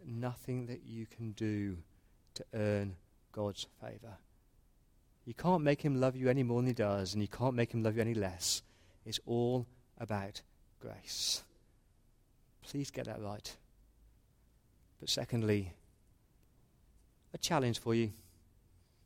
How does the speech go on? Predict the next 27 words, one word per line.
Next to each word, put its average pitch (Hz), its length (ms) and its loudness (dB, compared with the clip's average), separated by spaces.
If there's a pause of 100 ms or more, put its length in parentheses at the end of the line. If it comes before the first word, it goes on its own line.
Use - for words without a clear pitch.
(140)
I'd 131 60 -8
love 151 180 2
you 151 80 2
to - 60 -10
come 131 180 2
back 123 160 2
next 123 260 -6
week 123 280 0 (1700)
and 139 120 2
talk 160 280 0
to 139 140 2
a 131 40 4
friend 117 340 4
here 101 300 0 (1120)
and 156 120 -4
just 196 160 -2
share 123 400 6
one 117 400 6
way 104 340 6
that 101 280 -4
this 127 240 -2
week - 400 -4 (720)
you 110 160 -8
weren't 110 220 2
ashamed 104 320 -2
of 101 80 -6
Jesus. 90 460 -12